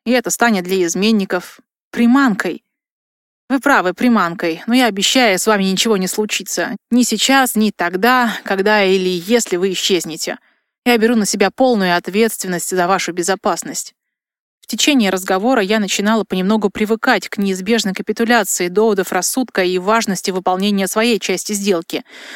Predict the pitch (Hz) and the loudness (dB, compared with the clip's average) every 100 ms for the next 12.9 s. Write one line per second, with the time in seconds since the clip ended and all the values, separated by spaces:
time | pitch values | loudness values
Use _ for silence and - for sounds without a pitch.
0 | - 240 285 269 208 185 208 240 196 180 | -4 2 4 4 2 0 0 0 0 -4
1 | - 175 202 220 190 - 180 190 196 180 | -4 -4 0 2 0 -2 -2 0 0 0
2 | 175 - 196 202 214 180 - 165 - 175 | -4 -4 -2 0 -2 -2 -4 -6 -6 -4
3 | 226 202 175 196 190 160 170 180 190 170 | -2 -2 -2 -2 -2 -4 -4 -4 -2 -4
4 | - - - _ _ _ _ _ 220 - | -6 -12 -12 _ _ _ _ _ -4 0
5 | 269 - 208 220 208 269 214 208 196 190 | 0 0 0 0 2 2 2 0 0 0
6 | 269 269 196 - 190 208 233 196 - - | 0 0 -2 -4 -6 -2 0 0 -4 -4
7 | 208 220 - 226 202 185 202 196 202 254 | -4 -4 -2 0 0 0 0 0 2 2
8 | 185 180 208 208 180 180 214 - 180 202 | 2 0 0 0 0 0 -2 -2 -6 -4
9 | 196 226 240 175 160 147 - _ _ _ | -2 0 0 -2 -4 -8 -12 _ _ _
10 | _ _ - 220 226 220 214 - 220 190 | _ _ -2 2 2 2 -2 -2 -4 -4
11 | - - 185 _ _ - 202 - 202 180 | -6 -10 -12 _ _ -4 -4 0 0 -2
12 | - 185 170 196 - 196 190 180 | -2 -2 0 -4 -2 -4 0 -2